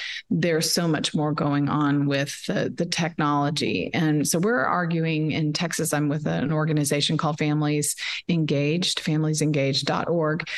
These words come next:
And so we train parents on how to do grievances. We train them on how to file public information requests,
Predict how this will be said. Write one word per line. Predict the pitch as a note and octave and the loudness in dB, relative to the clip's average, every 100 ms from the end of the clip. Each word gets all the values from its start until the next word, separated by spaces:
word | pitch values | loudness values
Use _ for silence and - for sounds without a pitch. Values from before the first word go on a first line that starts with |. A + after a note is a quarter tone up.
| - - | -8 -2
And | F3+ E3+ | 0 2
so | F3 | 2
we | E3 | 2
train | E3 G3 A3 | 2 2 0
parents | G#3+ F#3 F#3 F#3 | 0 0 0 0
on | E3+ E3 | 0 0
how | D#3 | 0
to | E3 | 0
do | D#3+ D#3 D3+ | 0 0 0
grievances. | D3+ G#3+ A#3+ A#3+ A#3+ - G#3 G3 G3 G3 - - - | 0 0 2 2 0 0 2 2 0 -2 -6 -6 -2
We | E3+ | 0
train | - E3 E3 | 2 2 2
them | E3 D#3 | 2 2
on | D#3 | 2
how | D#3 D#3+ | 0 0
to | E3+ | -2
file | E3+ F3 F3+ F3+ | 0 0 0 -2
public | - E3 F3+ | -2 -2 -2
information | E3 E3 E3 E3+ B3 B3 C4 | -2 0 2 2 2 2 2
requests, | B3 B3 - A#3+ A#3 - - - | 2 0 -2 -2 0 -2 -2 -4